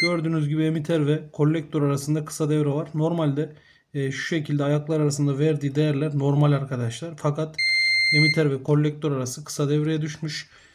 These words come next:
Bunun yerine muadil bir transistör kullanacağım. Şu şekilde Elimde bir tane, e, B sekiz yüz doksan iki transistörüm var. İki amperlik bir transistör.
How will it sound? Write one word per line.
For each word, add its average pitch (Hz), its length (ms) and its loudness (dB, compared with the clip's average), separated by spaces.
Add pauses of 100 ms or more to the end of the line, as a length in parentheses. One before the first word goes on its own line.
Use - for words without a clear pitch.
(180)
Bunun 170 160 -2
yerine 170 600 -2
muadil 156 480 2
bir 123 120 -6
transistör 151 680 -2
kullanacağım. 156 560 -2 (1800)
Şu - 140 -18
şekilde 151 640 0 (200)
Elimde 147 440 2
bir 151 80 0
tane, 143 500 0 (280)
e, 135 360 0
B 151 220 6
sekiz 147 320 -2
yüz 147 220 -2
doksan 147 380 2
iki 151 540 -2
transistörüm 151 800 -2
var. 156 280 -6 (1600)
İki 165 260 0
amperlik 175 500 0
bir 160 140 -2
transistör. 175 800 -6